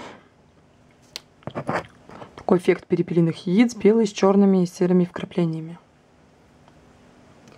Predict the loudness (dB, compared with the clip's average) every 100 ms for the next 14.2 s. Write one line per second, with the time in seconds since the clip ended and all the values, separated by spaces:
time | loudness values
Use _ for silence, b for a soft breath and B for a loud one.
0 | B B B B B B -14 0 0 0
1 | -2 2 4 2 0 -4 -2 -2 -4 -4
2 | -6 -4 -4 -4 -8 -4 -2 -2 -2 -4
3 | -4 -6 -2 -2 -2 -4 -2 0 -2 0
4 | 0 0 -2 0 2 2 -2 -6 -6 4
5 | 6 6 4 -2 0 -2 -2 0 4 4
6 | 2 -2 -2 -4 -2 -4 -6 0 2 2
7 | -2 -2 0 0 -4 -8 -10 B B B
8 | B B B B B B B B 2 2
9 | 2 -4 -4 -6 -4 -4 -2 -2 -2 b
10 | b _ _ _ _ -20 _ _ _ _
11 | _ _ _ _ _ _ -20 _ -20 -20
12 | _ B B B -2 0 0 0 2 2
13 | 0 -10 0 0 0 0 2 2 0 2
14 | 4 4